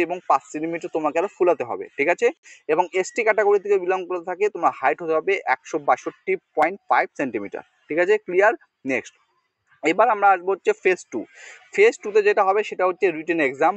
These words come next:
রিটেন এক্সামে একশো মার্কস, একশো নম্বরের পরীক্ষা হবে of multiple choice question। ঠিক আছে, জেনারেল নলেজ জিকে থেকে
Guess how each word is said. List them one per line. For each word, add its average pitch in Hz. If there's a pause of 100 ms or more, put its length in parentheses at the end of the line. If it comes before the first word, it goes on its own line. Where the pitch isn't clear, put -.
রিটেন 185
এক্সামে 185 (320)
একশো - (180)
মার্কস, 156 (240)
একশো -
নম্বরের 170
পরীক্ষা 151
হবে 165 (520)
of 156 (140)
multiple 196
choice 185
question। - (140)
ঠিক 185
আছে, 220 (540)
জেনারেল 196 (180)
নলেজ 190
জিকে 185
থেকে 190